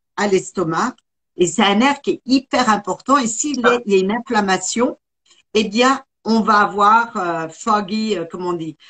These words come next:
Speaker 1: euh, dépression, on a plein de, de, de choses
Speaker 2: Tu,
Speaker 1: comme ça.
Speaker 2: tu,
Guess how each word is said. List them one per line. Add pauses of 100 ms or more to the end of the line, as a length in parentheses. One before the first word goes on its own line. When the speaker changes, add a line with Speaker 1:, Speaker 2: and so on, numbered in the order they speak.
(200)
Speaker 1:
euh,
dépression,
on
a
plein
de,
de,
de
choses
Speaker 2:
Tu,
Speaker 1:
comme
ça.
Speaker 2:
tu,